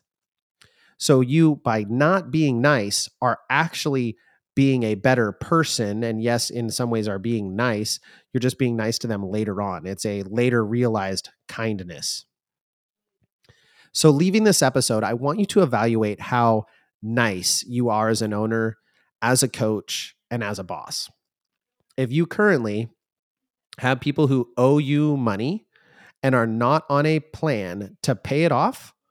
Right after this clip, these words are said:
then be nice and prevent them from accruing more and cut ties. Bench them and say, "They're out. If I don't have an answer of how this is gonna be paid by X date, they're not going back in and we'll have to end the season."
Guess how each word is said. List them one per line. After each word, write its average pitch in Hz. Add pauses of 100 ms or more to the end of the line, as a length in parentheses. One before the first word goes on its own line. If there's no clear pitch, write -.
(960)
then 113
be 135
nice 123 (200)
and 123
prevent 113
them 151
from 180
accruing 127
more 120
and 104
cut -
ties. 90
Bench 123
them 165
and 120
say, 110 (640)
"They're 127
out. 156 (1080)
If 110
I 120
don't 131
have 135
an 123
answer 127
of 120
how 127
this 123
is 123
gonna 123
be 113
paid 127
by 110
X 113
date, 165
they're 110
not 110
going 117
back 113
in 165
and 110
we'll 104
have 107
to 113
end 110
the 104
season." 95